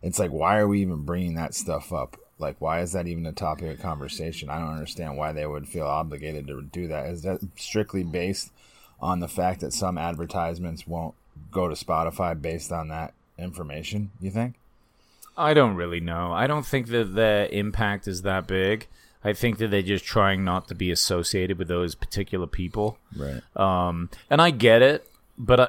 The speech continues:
Speaker 2: here's the freedom I think Rogan has. He could have those people back on if he chose.
Speaker 1: Right.
Speaker 2: And I think they would air it.
Speaker 1: True.
Speaker 2: And maybe they could address it. So,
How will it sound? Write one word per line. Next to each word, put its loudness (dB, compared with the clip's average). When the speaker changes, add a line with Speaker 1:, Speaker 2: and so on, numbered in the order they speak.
Speaker 2:
here's 4
the -2
freedom 4
I 2
think -2
Rogan 4
has. 0
He 0
could 6
have 2
those 2
people -2
back 0
on 0
if 2
he 4
chose. 0
Speaker 1:
Right. -2
Speaker 2:
And 2
I 4
think 0
they 6
would 4
air 2
it. -6
Speaker 1:
True. -8
Speaker 2:
And 6
maybe 8
they 10
could 4
address 6
it. -8
So, 2